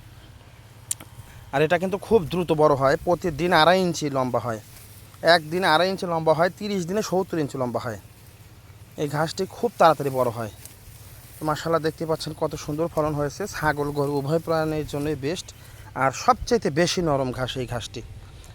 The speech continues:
এই জার্মান হোয়াইট হাইব্রিড ঘাসটি সবচাইতে বেশি নরম, দ্রুত বড় হয়।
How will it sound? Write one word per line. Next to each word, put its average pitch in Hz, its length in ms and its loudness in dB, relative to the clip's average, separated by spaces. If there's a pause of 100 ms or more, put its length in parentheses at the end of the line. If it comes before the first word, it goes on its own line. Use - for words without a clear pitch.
এই 147 100 -2
জার্মান 160 380 4
হোয়াইট 170 240 2
হাইব্রিড 175 320 -2
ঘাসটি 214 440 -4
সবচাইতে 202 540 0
বেশি 160 280 -2
নরম, 180 340 2
দ্রুত 156 280 -2
বড় 131 260 2
হয়। 113 200 -2